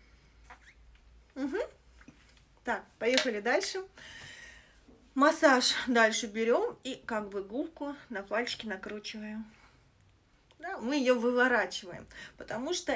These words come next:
именно, а, вообще с возрастом страдает именно верхняя губа. Да, она вот так скручивается, и когда вообще признак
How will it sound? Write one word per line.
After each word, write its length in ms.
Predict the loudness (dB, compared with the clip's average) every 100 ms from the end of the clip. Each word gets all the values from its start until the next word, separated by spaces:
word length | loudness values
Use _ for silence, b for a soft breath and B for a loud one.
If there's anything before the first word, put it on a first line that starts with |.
| -2
именно, 680 | -2 0 2 2 0 -2 -4 B B B B
а, 160 | -20 -14
вообще 460 | -12 -8 -4 -2 -4
с 160 | -4
возрастом 640 | 0 2 2 0 0 -2 -2
страдает 680 | -2 -2 0 2 2 0 -4
именно 560 | -2 -2 -2 -2 -4 -6 -12
верхняя 600 | -8 -4 -6 -8 -16 -14
губа. 440 | -14 -12 -12 -14 -18 _ _ _
Да, 380 | -14 -6 -4 -2
она 240 | -2 0 -2
вот 80 |
так 140 | -4 -8
скручивается, 760 | -10 -8 -4 -2 -2 -2 -4
и 100 | -8
когда 400 | -2 0 2 0 B B B
вообще 240 | -4 0 0
признак 680 | 2 4 4 4 -2 -8